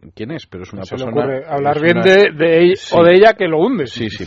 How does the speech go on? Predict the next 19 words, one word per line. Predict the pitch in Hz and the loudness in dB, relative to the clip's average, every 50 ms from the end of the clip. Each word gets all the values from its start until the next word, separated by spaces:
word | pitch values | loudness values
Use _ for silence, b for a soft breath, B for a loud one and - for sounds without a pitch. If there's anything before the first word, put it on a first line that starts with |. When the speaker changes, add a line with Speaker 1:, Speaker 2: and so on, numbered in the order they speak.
| - | -8
Speaker 1:
pero | 110 104 120 | -8 -6 -6
es | 131 - | -6 -6
una | - 135 135 117 | -2 -2 -2 0
persona | - 120 - - 131 143 160 160 | -2 -4 -6 -6 -4 -4 -4 -4
que | - - | -4 -10
efectivamente | 104 - - - - - 101 98 101 104 110 110 107 - 120 | -12 -10 -12 -12 -10 -8 -6 -4 -4 -4 -6 -8 -10 -10 -12
me | 117 113 98 | -12 -10 -12
merece | 90 90 90 - 107 | -12 -12 -14 -14 -14
muchísimo | 98 92 87 - 87 87 95 92 90 | -16 -16 -18 -18 -18 -14 -12 -12 -10
respeto | 95 101 - _ 139 135 - 135 | -10 -12 -14 _ -18 -16 -14 -12
y | |
además | 113 95 90 101 - | -12 -12 -12 -14 -14
creo | - 107 104 | -14 -14 -12
que | 98 92 | -12 -14
lo | 85 | -14
está | 85 _ 85 | -16 _ -18
haciendo | 85 - 80 73 76 | -18 -18 -18 -20 -20
muy | 65 60 60 | -20 -20 -20
bien. | 53 50 - | -20 -20 -20